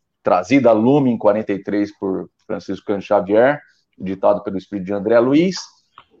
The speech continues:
E hoje aqui no sétimo capítulo, capítulo extremamente interessante. Ó, eu já vou dizer pra vocês aí. Eu e o Walter Ney combinamos de não combinar, não foi, Walter Ney?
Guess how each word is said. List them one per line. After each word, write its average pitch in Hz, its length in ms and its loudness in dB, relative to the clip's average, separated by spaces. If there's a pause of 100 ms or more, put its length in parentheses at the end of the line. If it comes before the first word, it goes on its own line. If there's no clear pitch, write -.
(100)
E 107 80 -2
hoje 139 360 4
aqui 143 840 2
no 123 260 -2
sétimo 139 560 0
capítulo, 196 720 0 (400)
capítulo 151 680 4
extremamente 165 920 2
interessante. 139 840 2 (640)
Ó, 107 420 4
eu 95 120 -2
já 120 120 6
vou 143 160 4
dizer 165 160 2
pra 170 120 4
vocês 156 420 4
aí. 131 280 2 (1120)
Eu 156 260 6
e 175 40 8
o 170 60 6
Walter 165 320 6
Ney 160 160 4
combinamos 165 680 4
de 151 140 4
não 151 320 4
combinar, 190 540 2
não 92 120 -12
foi, 160 200 2
Walter 143 260 2
Ney? 78 120 -10